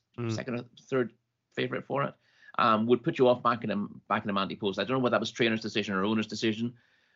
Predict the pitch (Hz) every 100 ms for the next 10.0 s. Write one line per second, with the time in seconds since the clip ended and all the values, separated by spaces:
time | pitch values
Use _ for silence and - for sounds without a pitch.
0 | - 98 95 95 92 95 95 78 98 107
1 | 101 98 101 98 95 101 90 98 104 -
2 | 95 92 92 - _ _ - 90 90 107
3 | 95 101 107 104 90 90 87 - 107 98
4 | 101 98 95 _ _ - 98 95 92 87
5 | 104 104 110 101 101 107 104 - 104 98
6 | - - - 127 - 135 127 120 - _
7 | _ 107 113 107 104 104 - _ - 139
8 | 127 143 147 139 127 139 147 123 120 113
9 | 117 - 90 - 95 92 95 90 92 95